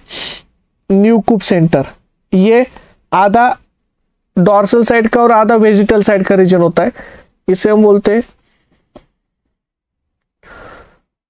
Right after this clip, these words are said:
न्यूकूप center। And जो न्यूकूप center है, अ, इसके जो properties है, न्यूकूप center, अ, ये dorsal most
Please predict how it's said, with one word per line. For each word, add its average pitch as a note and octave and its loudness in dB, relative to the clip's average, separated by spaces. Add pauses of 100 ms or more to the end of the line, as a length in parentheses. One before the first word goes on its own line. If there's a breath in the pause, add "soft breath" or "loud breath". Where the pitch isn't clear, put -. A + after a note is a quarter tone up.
(140)
न्यूकूप F3+ 2
center। C#3 -2 (1500)
And F3+ 0
जो G#3+ 2
न्यूकूप A#3+ 0
center A#3 0
है, C4+ 0 (180)
अ, F#3+ 0
इसके A#3 -2
जो B3 0
properties G#3 -2
है, C#3+ -2 (720 soft breath)
न्यूकूप G#3+ 0
center, A#3 0
अ, - -6 (240)
ये G#3+ 2 (1500)
dorsal G3 2
most A3+ 0